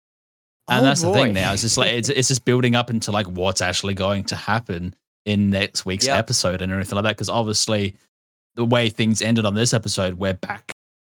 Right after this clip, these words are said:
Speaker 1: from episode four, um,
Speaker 2: Mm,
Speaker 1: as
Speaker 2: mm-hmm.
Speaker 1: well. And this is another thing as well. It's only been five episodes and they've been able to blow us away in every single
Speaker 2: <laughs> Yeah.
Speaker 1: episode.
Speaker 2: Yeah,
Speaker 1: Like,
Speaker 2: there
Speaker 1: even
Speaker 2: hasn't
Speaker 1: from
Speaker 2: been a
Speaker 1: the
Speaker 2: bad
Speaker 1: beginning,
Speaker 2: episode.
Speaker 1: it's,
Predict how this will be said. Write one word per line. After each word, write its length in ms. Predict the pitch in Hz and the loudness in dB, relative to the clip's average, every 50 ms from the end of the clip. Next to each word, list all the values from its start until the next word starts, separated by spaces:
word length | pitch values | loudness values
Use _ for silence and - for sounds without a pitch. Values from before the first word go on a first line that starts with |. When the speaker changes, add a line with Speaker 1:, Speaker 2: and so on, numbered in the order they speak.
| _ _ _ _ | _ _ _ _
Speaker 1:
from 180 | 104 101 101 98 | 0 0 0 0
episode 520 | 104 104 101 104 - - 101 92 90 87 - | -2 -4 -2 -4 -2 -2 -2 -2 -2 -6 -8
four, 560 | - - - 127 139 117 87 80 101 123 - _ _ _ _ _ _ _ _ _ _ _ | -10 0 2 2 2 2 2 0 -2 -2 -4 _ _ _ _ _ _ _ _ _ _ _
um, 520 | 104 101 98 95 92 92 90 92 90 85 80 | 2 2 2 2 2 0 0 -2 -4 -6 -6
Speaker 2:
Mm, 40 | - | -6
Speaker 1:
as 80 | 95 98 | -6 -2
Speaker 2:
mm-hmm. 80 | 135 131 | 0 0
Speaker 1:
well. 100 | 123 120 156 | 0 0 0
And 100 | 190 233 | -2 0
this 100 | 311 311 | 0 0
is 60 | 330 320 | 2 2
another 280 | 294 262 254 262 254 | 4 4 4 4 2
thing 200 | 208 254 247 220 | 0 0 2 2
as 140 | 208 170 - | 0 2 4
well. 300 | 180 208 175 110 92 - _ _ _ _ | 4 4 4 4 0 -6 _ _ _ _
It's 120 | - 190 262 | 0 2 2
only 140 | 277 277 254 | 2 2 0
been 160 | 262 254 214 | 2 2 0
five 360 | 196 - 240 233 240 220 - | 2 4 4 4 4 2 2
episodes 540 | - 196 190 - 190 - - 156 139 127 131 | 0 0 2 2 0 2 4 4 2 2 2
and 180 | - 147 156 151 | 0 2 4 4
they've 200 | 160 180 196 190 | 4 4 4 2
been 160 | - 185 175 | 2 2 2
able 300 | 170 156 156 147 151 147 | 2 2 2 0 0 -2
to 180 | 135 - - 139 | 0 0 0 0
blow 240 | 117 110 135 147 156 | 0 2 2 2 4
us 160 | 165 156 - | 2 2 2
away 360 | 160 147 143 147 139 120 104 117 | 2 4 4 4 2 2 0 0
in 160 | 120 120 139 - | 0 -2 0 0
every 260 | - 147 139 147 147 | 0 0 0 0 0
single 340 | 139 - - 156 143 135 131 | 0 2 2 2 4 4 4
Speaker 2:
<laughs> 40 | |
Yeah. 60 | 123 127 | 4 4
Speaker 1:
episode. 520 | 202 208 208 214 208 - 95 - 214 208 - - 202 - _ _ _ _ _ _ | 4 4 4 4 4 4 0 0 -2 -2 -4 -8 -14 -14 _ _ _ _ _ _
Speaker 2:
Yeah, 280 | 208 202 208 240 269 285 | -4 -2 0 2 0 0
Speaker 1:
Like, 140 | - 156 123 | -2 -2 -2
Speaker 2:
there 80 | 160 | 0
Speaker 1:
even 120 | 180 202 208 | 0 2 2
Speaker 2:
hasn't 120 | 202 - | 2 2
Speaker 1:
from 80 | - 196 185 | 2 0 2
Speaker 2:
been 40 | |
a 20 | 185 | 2
Speaker 1:
the 60 | 175 | 2
Speaker 2:
bad 240 | 156 156 - - - | 2 2 2 2 2
Speaker 1:
beginning, 280 | - 165 170 156 120 95 | 2 2 2 2 0 0
Speaker 2:
episode. 200 | 85 143 110 104 | -2 -4 0 0
Speaker 1:
it's, 300 | 147 180 175 - - | 0 -2 -2 -6 -12